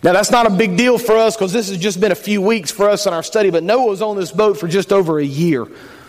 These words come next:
The Bible doesn't indicate whether or not he spoke to him on the boat. I tend to probably believe in my heart that he did,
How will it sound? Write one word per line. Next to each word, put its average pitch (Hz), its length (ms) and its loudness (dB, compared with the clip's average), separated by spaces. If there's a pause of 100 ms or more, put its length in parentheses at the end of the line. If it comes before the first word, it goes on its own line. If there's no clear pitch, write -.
(840)
The 143 40 -2
Bible 208 260 4
doesn't 214 300 4
indicate 233 520 2
whether 220 300 2
or 214 60 -4
not 214 180 -2
he 208 80 -6
spoke 226 400 -2
to 233 100 -2
him 214 120 0
on 214 140 0
the 190 80 -2
boat. 202 300 2
I 208 120 0
tend 254 300 -4
to 220 60 0
probably 220 380 0
believe 190 360 -2
in 190 60 -4
my 180 140 -2
heart 202 240 -2
that 180 100 -6
he 175 80 -2
did, 165 540 0